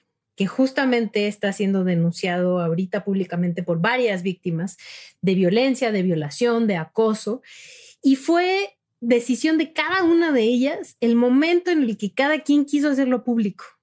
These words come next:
Y eso tampoco tenemos que juzgarlo. Nosotras mismas sabemos lo difícil que puede ser el señalar,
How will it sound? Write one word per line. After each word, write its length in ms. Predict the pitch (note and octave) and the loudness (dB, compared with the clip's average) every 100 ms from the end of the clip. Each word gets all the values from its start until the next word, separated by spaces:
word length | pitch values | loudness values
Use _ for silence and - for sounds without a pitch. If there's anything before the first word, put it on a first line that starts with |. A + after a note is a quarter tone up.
| _ | _
Y 220 | B3 C4 | 2 4
eso 220 | E4 F4+ | 4 0
tampoco 380 | D#4+ C4+ D4 C#4+ | 0 2 2 0
tenemos 380 | D#4+ C#4 C#4+ C#4+ | 2 2 2 0
que 120 | C#4 | -4
juzgarlo. 640 | - A#3 A3+ A3+ G#3 F3+ - - | -4 -4 -2 -2 -2 -4 -6 0
Nosotras 560 | G#3 G#3 C#4+ E4 D#4 | 0 2 0 0 0
mismas 360 | C4 B3+ C4 B3+ | 2 2 0 0
sabemos 380 | G#3+ G#3+ A3+ B3 | 0 2 2 2
lo 180 | A3+ | 2
difícil 560 | G3+ G3+ - C4+ C#4+ D4 | 2 0 0 0 0 0
que 120 | A#3 | -2
puede 320 | A3 A3 A3 | -2 0 0
ser 420 | A3+ A3+ G3+ D#4 - - - - - _ - | 0 -2 -2 -2 -6 -16 -20 -20 -20 _ -2
el 160 | A3 | 0
señalar, 840 | - A3+ A3 A3 A3 A#3 B3 C#4+ | 0 2 2 2 2 0 -2 -6